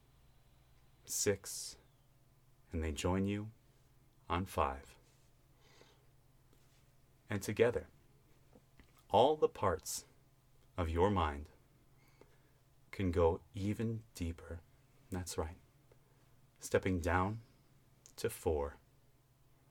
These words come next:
and then to three, just doubling that relaxation. And then to two,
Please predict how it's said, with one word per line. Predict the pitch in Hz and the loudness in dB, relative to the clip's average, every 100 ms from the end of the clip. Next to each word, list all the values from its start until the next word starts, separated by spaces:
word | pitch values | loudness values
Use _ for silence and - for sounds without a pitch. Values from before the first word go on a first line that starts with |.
| - - - - - _ - - - | -20 -20 -20 -20 -20 _ -20 -20 -8
and | 101 85 | -2 0
then | 90 | 0
to | 110 127 | -2 -6
three, | - - 82 76 - - - _ _ _ - - - | -8 -4 -4 -4 -14 -20 -20 _ _ _ -20 -20 -20
just | - - - - | -12 -8 -10 -8
doubling | 95 95 90 87 | -2 0 2 2
that | 80 85 | 0 0
relaxation. | 87 90 98 80 76 - - - _ - - - - - - - - _ - - | 0 -2 -2 -4 -4 -10 -14 -20 _ -20 -20 -20 -20 -20 -20 -20 -20 _ -20 -10
And | 92 | -4
then | 87 85 | -2 -2
to | - | -6
two, | - - 113 | -8 -4 -4